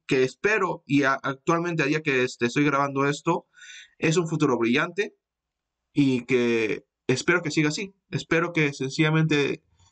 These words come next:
el futuro de las personas femeninos sea este y que, pues, los harems, el ecchi, que sé que va a seguir existiendo, no me voy a hacer un, no me voy a hacer el idiota, sinceramente. Eso vende y va a seguir viviendo,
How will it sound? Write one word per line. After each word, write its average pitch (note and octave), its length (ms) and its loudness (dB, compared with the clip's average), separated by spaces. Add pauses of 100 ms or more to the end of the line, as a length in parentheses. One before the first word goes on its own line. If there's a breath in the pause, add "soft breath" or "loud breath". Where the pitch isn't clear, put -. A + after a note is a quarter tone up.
(140)
el C3 160 2
futuro D#3+ 480 2
de C#3+ 120 0
las C3 120 -2
personas C3+ 340 -4
femeninos C#3 680 -2 (500 soft breath)
sea D#3+ 640 0
este C3+ 480 0
y B2 200 0
que, A2+ 500 0 (460)
pues, A#2+ 280 0
los A#2+ 220 0
harems, C3 680 -4
el B2+ 180 2
ecchi, C3+ 480 -4
que - 240 -10
sé D#3+ 200 -2
que D#3 100 0
va C3+ 120 0
a C3+ 80 -4
seguir A#2+ 420 -2
existiendo, - 580 -6
no B2 160 0
me B2 120 0
voy A#2 120 -2
a A2+ 40 -2
hacer - 220 -8
un, - 600 -10
no B2+ 140 -4
me - 20 0
voy B2+ 80 0
a - 20 -2
hacer B2 160 -2
el A2+ 180 0
idiota, - 320 -2
sinceramente. - 600 -4 (340 loud breath)
Eso D#3+ 320 0
vende A3+ 460 0
y C#3+ 100 -2
va C#3+ 120 0
a D3 40 -2
seguir D3+ 240 2
viviendo, B2 380 0